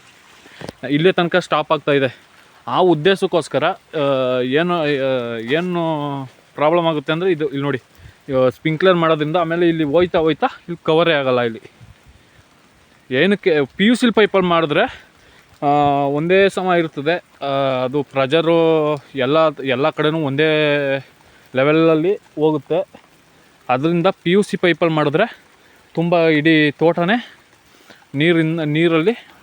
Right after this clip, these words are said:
ನೆನೆಸ್ಕೊಬೋದು. ಏನಕ್ಕೆ ಅಂದರೆ, ವಿಂಕ್ಲೇರ್ ಮಾಡೋರು ತುಂಬ ಯಥೇಚ್ಛವಾಗಿ ನೀರು ಇದ್-, ನೀರು ಇರೋದು ಇ-, ಇದ್ದವ್ರು ಮಾತ್ರ ಈ,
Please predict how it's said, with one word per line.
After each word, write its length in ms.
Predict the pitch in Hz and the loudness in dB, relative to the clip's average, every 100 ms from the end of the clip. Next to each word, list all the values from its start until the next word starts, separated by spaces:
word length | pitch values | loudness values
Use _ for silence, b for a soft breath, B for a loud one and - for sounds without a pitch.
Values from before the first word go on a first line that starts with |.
| 123 | -8
ನೆನೆಸ್ಕೊಬೋದು. 720 | 123 143 - 151 139 135 - | -4 -4 -4 -2 -2 -2 -4
ಏನಕ್ಕೆ 360 | 143 175 196 175 | -2 0 0 0
ಅಂದರೆ, 140 | 170 | 0
ವಿಂಕ್ಲೇರ್ 440 | 143 143 151 202 | 0 -2 0 2
ಮಾಡೋರು 680 | 190 170 170 156 185 247 b b b b | 2 2 2 2 2 0 b b b b
ತುಂಬ 240 | - 147 190 | -6 0 2
ಯಥೇಚ್ಛವಾಗಿ 640 | 147 135 165 - 170 180 | 2 0 -4 0 0 0
ನೀರು 340 | 160 143 190 185 | -2 0 0 0
ಇದ್-, 280 | 160 156 | -4 -8
ನೀರು 280 | 147 143 180 | -4 0 2
ಇರೋದು 340 | 185 175 160 160 | 4 4 2 -2
ಇ-, 240 | 147 156 | 0 0
ಇದ್ದವ್ರು 300 | 135 143 170 | 0 2 2
ಮಾತ್ರ 300 | 143 151 190 | 2 0 2
ಈ, 160 | 190 | 2